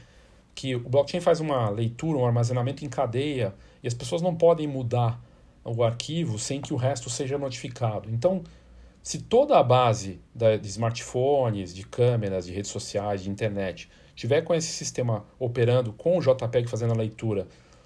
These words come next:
da sua foto, se alguém roubar da Ásia, você vai saber.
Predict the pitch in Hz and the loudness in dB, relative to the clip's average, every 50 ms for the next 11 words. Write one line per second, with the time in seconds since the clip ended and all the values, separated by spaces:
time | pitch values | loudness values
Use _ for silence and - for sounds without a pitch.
0 | _ _ _ _ - 127 120 - - 147 127 120 - 147 147 147 - - - 156 | _ _ _ _ -4 -4 -2 2 4 4 2 4 4 4 4 4 4 2 0 0
1 | 165 208 226 196 185 160 131 135 120 110 110 104 107 120 139 147 143 123 113 110 | 0 0 2 4 4 6 8 6 6 6 4 4 4 4 2 2 0 0 0 0
2 | 104 104 117 117 - 151 147 - - 127 104 95 85 82 - | 0 0 -2 -4 -4 -4 -4 -2 -4 -4 -4 -4 -8 -10 -12